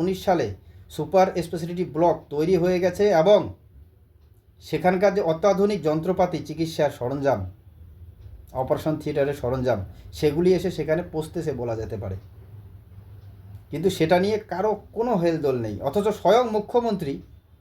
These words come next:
তিনি নিজেই স্বাস্থ্যমন্ত্রী। আবার এই ভিডিও ভাইরাল করে ইনি যে বলছেন মুখ্যমন্ত্রীকে, এই কারণেই তিনি হয়তো এটা জানতে পেরেছেন যে সেই মুখ্যমন্ত্রী স্বাস্থ্যমন্ত্রী, আবার তিনি নিজেও কিন্তু পুলিশ মন্ত্রী।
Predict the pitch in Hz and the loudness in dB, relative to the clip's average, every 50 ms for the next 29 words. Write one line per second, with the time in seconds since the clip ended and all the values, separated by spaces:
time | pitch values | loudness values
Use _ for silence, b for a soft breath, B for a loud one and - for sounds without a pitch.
0 | _ _ _ - 185 196 190 175 175 175 185 226 220 - - 135 - - - 147 | _ _ _ -2 0 0 2 4 4 4 4 4 4 2 0 -4 -4 -6 -8 -8
1 | 127 117 110 95 92 98 98 92 - - _ _ - - - - - _ - - | -6 -6 -8 -8 -10 -10 -12 -12 -14 -18 _ _ -20 -20 -20 -20 -20 _ -20 -20
2 | - - - - - 135 151 190 220 - - - b b b b b b b b | -20 -20 -18 -2 0 4 6 6 6 6 4 -2 b b b b b b b b
3 | b 151 156 190 185 143 131 165 170 190 220 226 180 160 165 180 196 208 214 214 | b 0 0 0 0 0 0 -2 0 2 2 2 2 4 4 4 4 4 4 4
4 | 220 208 208 202 202 170 170 185 208 208 262 240 220 226 208 - 214 202 190 180 | 2 4 4 4 4 4 4 4 4 4 2 4 4 4 4 4 2 0 0 -2
5 | - - 185 185 180 170 165 160 180 165 139 156 202 190 220 208 190 170 165 175 | -2 -2 -2 -2 -2 -2 -2 -2 0 2 2 2 4 6 6 6 6 4 2 0
6 | 165 - 175 180 185 190 185 190 160 165 165 220 226 220 226 214 202 208 180 196 | -2 -2 0 0 2 0 0 0 -2 0 2 2 4 4 2 2 0 0 0 0
7 | 170 147 120 147 151 160 b b b b b b - 160 151 - 208 208 196 185 | 0 0 -2 -4 -6 -6 b b b b b b -12 -4 2 4 4 4 4 2
8 | 185 180 185 - 233 233 226 233 226 214 - 214 247 220 - - 170 160 - - | 0 0 0 2 4 4 4 4 0 -2 -2 -6 -6 -6 -4 -4 -6 -6 -2 -2
9 | 226 226 233 226 196 208 233 247 - 175 180 196 208 208 208 226 220 214 208 190 | -2 -2 -2 -2 -4 -4 -6 -4 -2 2 4 4 4 4 0 -4 -4 -2 0 0
10 | 185 190 214 220 202 220 226 233 214 - 175 175 180 - 180 147 123 104 101 107 | 2 0 0 0 -2 -6 -8 -10 -8 -6 -6 -4 -4 -4 -6 -6 -8 -8 -8 -8
11 | 92 | -10